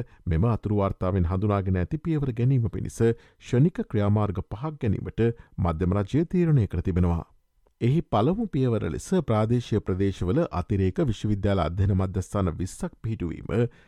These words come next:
දැනට ඔස්ට්‍රේලියාව පුරා ක්‍රියාත්මක වන ප්‍රාදේශීය විශ්වවිද්‍යාලවල අධ්‍යයන මධ්‍යස්ථාන තිස් හතරක් ගොඩනැගීම සහ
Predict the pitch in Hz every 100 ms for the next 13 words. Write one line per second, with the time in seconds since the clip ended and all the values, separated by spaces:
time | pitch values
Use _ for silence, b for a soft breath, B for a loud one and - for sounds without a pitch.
0 | b 85 87 67 107 110 - 92 87 -
1 | 82 139 123 107 - 107 87 90 156 143
2 | 117 110 - 98 90 - 107 95 101 80
3 | - - 104 107 B B 104 127 208 185
4 | 120 104 - 78 95 147 131 - 117 -
5 | 127 113 107 160 190 139 107 - 71 98